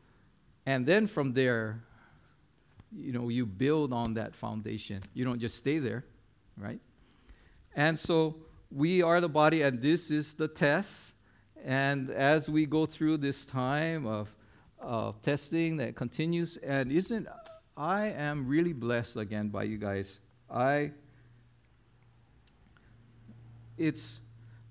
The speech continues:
uh, a friend told me that, uh, he's an Egyptian Christian, and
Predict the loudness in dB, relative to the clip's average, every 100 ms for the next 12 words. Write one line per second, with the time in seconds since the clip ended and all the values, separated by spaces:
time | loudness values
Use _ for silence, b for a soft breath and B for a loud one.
0 | -6 -2 -2 -2 -4 -6 2 2 2 2
1 | 2 2 0 0 0 0 -2 -4 -2 -4
2 | -6 -12 b b b b -8 -4 -2 -2
3 | -2 -2 -4 -2 -4 -4 -6 -6 -4 -4
4 | -4 -4 -4 -2 -4